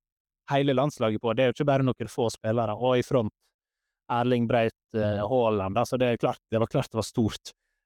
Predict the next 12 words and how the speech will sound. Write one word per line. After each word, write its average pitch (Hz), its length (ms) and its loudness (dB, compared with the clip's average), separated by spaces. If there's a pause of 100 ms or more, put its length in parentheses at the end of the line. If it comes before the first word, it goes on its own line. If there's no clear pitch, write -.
(120)
Eh, 120 380 -2
når 135 160 2
jeg - 80 -4
sto 156 100 -4
på 139 120 -4
scenen, 135 340 0
så 139 80 -2
tenkte 120 320 -4
jeg 156 60 -4
ikke 127 180 0
så - 200 -4 (360)
mye 117 320 -2